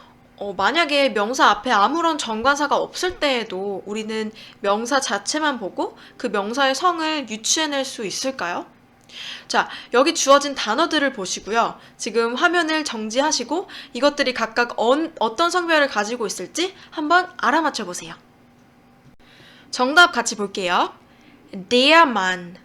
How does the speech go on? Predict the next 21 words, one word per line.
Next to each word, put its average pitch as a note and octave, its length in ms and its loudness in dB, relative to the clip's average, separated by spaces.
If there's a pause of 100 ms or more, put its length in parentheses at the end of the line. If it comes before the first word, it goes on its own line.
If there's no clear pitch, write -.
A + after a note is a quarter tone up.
(480)
남성입니다. A3 1040 2 (840)
Die E4+ 220 6
Frau, F#3+ 600 2 (540)
여성입니다. G#3+ 880 -2 (760)
Das - 580 4
Kind, G3 680 -8 (440)
중성입니다. C4 960 -2 (640)
어머, E4 340 0
아이들은 C4+ 680 6
아직 G#3+ 260 -2
이 G#3 220 -10
차 C#4 300 2
성징이 C#4 340 -4
오기 G#3+ 140 -4
전이라 G#3+ 460 2
남잔지 G#3+ 360 -2
여잔지 G3+ 280 -6
구분이 A#3 300 -8
잘 G3+ 160 -6
안 F#3 160 -6
되니까 D4+ 480 2